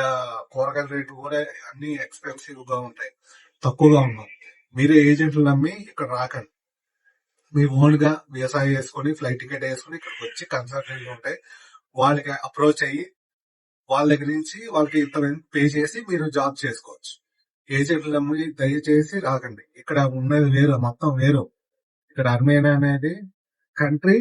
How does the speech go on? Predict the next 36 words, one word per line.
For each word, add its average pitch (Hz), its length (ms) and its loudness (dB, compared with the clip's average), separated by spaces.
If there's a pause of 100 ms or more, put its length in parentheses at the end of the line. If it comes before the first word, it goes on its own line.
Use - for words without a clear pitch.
(140)
వాళ్ళకి 165 360 2
తగ్గట్టుగా 190 580 6
ఉంది, 160 280 6 (200)
మన 151 160 4
తగ్గట్టుగా 175 500 0
లేదు. 156 240 8 (580)
వాళ్ళ 143 280 2
తగ్గట్టుగా 170 440 6
ఉంది 135 200 2 (200)
అంటే 160 140 -2
వాళ్ళ 156 200 6 (120)
దేశం 170 240 6
ఇక్కడ 160 260 0
పుట్టి 156 160 0
పెరిగారు 160 380 8
కాబట్టి 156 360 4
వాళ్ళ 156 300 6
తగ్గట్టుగా 147 280 4
ఉంది. 117 220 0 (400)
మనం 151 300 4
ఇక్కడ 185 260 2
కొత్తగా 175 480 4 (120)
వచ్చి 170 240 0
మనం 170 260 4 (120)
పని 170 160 6 (100)
చేస్తున్నాం, 170 400 6
ఇక్కడ 120 300 -4 (720)
మన 147 240 4
తగ్గట్టుగా 165 500 2
లేదు. 156 340 8 (840)
కొ-, 165 280 4
కొంతమంది 160 440 6
అబ్రాడ్ 160 400 6 (240)
కూడా 160 140 4
ఇక్కడికి 160 300 2
వస్తున్నారు. 139 560 -2